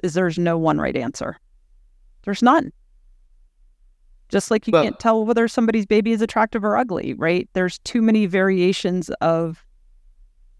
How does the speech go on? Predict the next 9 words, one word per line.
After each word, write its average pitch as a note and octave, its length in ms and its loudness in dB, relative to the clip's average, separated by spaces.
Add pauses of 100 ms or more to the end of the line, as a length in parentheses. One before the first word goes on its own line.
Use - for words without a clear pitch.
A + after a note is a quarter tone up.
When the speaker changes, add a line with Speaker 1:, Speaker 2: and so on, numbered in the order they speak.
Speaker 1:
correct F#3+ 720 -2 (460)
to E3+ 260 2
have D#3+ 400 -2
there D#3+ 120 2
be D3+ 220 -2
a D#3 100 0
one D3+ 220 -2
true - 220 -6
answer. - 420 -10